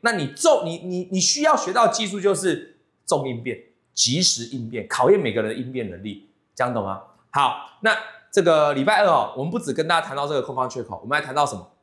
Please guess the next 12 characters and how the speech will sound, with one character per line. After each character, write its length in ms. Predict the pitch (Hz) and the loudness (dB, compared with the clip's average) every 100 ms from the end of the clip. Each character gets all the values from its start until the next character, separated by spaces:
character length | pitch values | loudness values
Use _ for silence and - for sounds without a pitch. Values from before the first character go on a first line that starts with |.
| _ _ - | _ _ 0
我 80 | |
们 140 | 135 190 | 2 2
还 60 | |
谈 320 | 185 131 143 175 | 0 -4 -2 2
到 200 | 190 156 | 4 4
了 440 | 151 - - _ _ | 2 0 -6 _ _
爆 300 | 311 214 143 | 4 6 4
大 320 | 214 170 151 | 4 2 2
量， 200 | 151 135 | -2 -4
也 120 | 123 | -6
就 100 | 147 | -8
是 260 | 175 180 | -8 -10